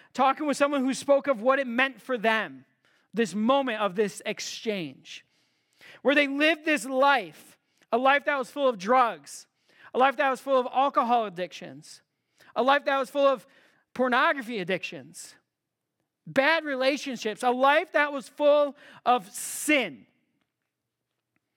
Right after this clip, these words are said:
And, and I remember having these conversations with him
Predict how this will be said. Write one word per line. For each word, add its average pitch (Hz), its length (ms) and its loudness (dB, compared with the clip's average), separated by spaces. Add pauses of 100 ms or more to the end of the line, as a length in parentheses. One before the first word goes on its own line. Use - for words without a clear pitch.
(1400)
And, 240 120 2
and 262 360 0 (280)
I 247 100 2
remember 285 560 2
having 285 240 0
these 277 160 -4
conversations 277 800 0
with 214 160 -2
him 185 240 -2